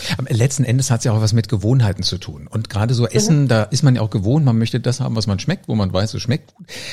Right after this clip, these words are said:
Speaker 1: Und wenn
Speaker 2: Mhm.
Speaker 1: dann auf einmal es heißt, jetzt geht alles anders, kann ich verstehen, dass da der eine oder andere sich vielleicht auch so ein bisschen über-,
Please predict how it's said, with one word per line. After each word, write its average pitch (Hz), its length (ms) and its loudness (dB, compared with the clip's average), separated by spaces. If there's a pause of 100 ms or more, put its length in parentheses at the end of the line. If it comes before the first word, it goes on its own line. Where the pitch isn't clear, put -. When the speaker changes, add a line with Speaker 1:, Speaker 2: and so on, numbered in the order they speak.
Speaker 1:
Und 95 160 -2
wenn 107 100 2
Speaker 2:
Mhm. 107 40 0
Speaker 1:
dann 110 140 2
auf 117 140 -2
einmal 117 220 2
es - 120 -4
heißt, 110 180 0
jetzt 110 160 -2
geht 110 160 0
alles 101 260 0
anders, 120 280 2
kann 139 120 2
ich 139 80 -2
verstehen, 127 360 -2
dass 82 140 -6
da 101 160 -2
der 104 160 -4
eine 113 160 0
oder 117 160 -2
andere 117 220 -2
sich 110 140 -4
vielleicht 104 240 -2
auch 107 60 0
so 104 80 0
ein 107 60 2
bisschen 104 220 0
über-, 110 260 0